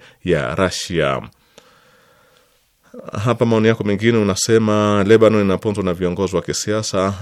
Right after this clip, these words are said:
ambao ni vibaraka." Ni Kipala M C Bulemela huyu wa Kirumba, Mwanza, Tanzania. Bwana Abdallah Ali Makajura wa Tabora, Tanzania, umesema, "Shukran, nasi pia tunakushukuru." Ni vyema sasa,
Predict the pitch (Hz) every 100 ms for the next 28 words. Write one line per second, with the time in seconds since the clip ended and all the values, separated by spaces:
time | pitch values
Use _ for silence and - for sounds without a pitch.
0 | - 87 85 85 78 71 71 71 98 110
1 | 92 90 85 87 76 85 - 87 80 78
2 | 85 107 104 113 107 95 92 90 85 85
3 | 85 80 80 82 95 - - 87 78 73
4 | 73 76 - 69 71 - 98 104 101 _
5 | - - _ _ - 78 80 73 76 90
6 | 82 - 90 76 87 - 82 98 113 101
7 | 87 82 87 - 87 78 80 78 95 101
8 | 113 110 95 76 - - 73 - 101 -
9 | 101 101 90 87 - - 82 76 78 _
10 | _ _ - - 73 67 - - - 64
11 | - 65 67 - _ _ - - - -
12 | - 107 127 107 113 -